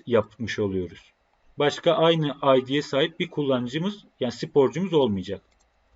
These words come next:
Bunları oluşturduktan sonra arkadaşlar bunu da seçtik. Şimdi ikinci satırımızda at sütunu. At nasıl olur arkadaşlar? Bildiğiniz üzere string bir ifade. Onun için mesela varchar seçeceğiz. Tabi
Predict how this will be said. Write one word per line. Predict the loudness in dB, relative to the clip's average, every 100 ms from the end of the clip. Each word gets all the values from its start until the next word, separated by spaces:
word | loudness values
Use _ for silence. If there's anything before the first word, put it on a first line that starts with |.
| _ _ _ _ _ _ _ _ _ _
Bunları | -2 2 4
oluşturduktan | 4 4 0 -4 0 -2
sonra | -2 -2
arkadaşlar | -2 0 -2 -2 -8 -8 _ _ _ _ _
bunu | -6 0
da | 0
seçtik. | 2 -2 -4 -10
Şimdi | -6 -4 -4
ikinci | -4 -2 -2 -4 -6 _
satırımızda | -4 -2 -2 -2 -2 -2 -2 -2 2
at | 2 2
sütunu. | -10 -8 -8 -8 -10 -18 -6
At | -2 -2 -2
nasıl | -2 0 0
olur | 4
arkadaşlar? | 4 2 0 -2 -2 -6 -4
Bildiğiniz | -6 -4 -4
üzere | -2 -4
string | -6 -12 -8 -8 -6 -4
bir |
ifade. | -4 -4 -4 -2 -4 -6 _ _ _ _
Onun | 0 0
için | -2 -2
mesela | -2 0 0
varchar | 2 2 2 0
seçeceğiz. | 0 -4 -6 -4 -6 -2
Tabi | -2 0 -4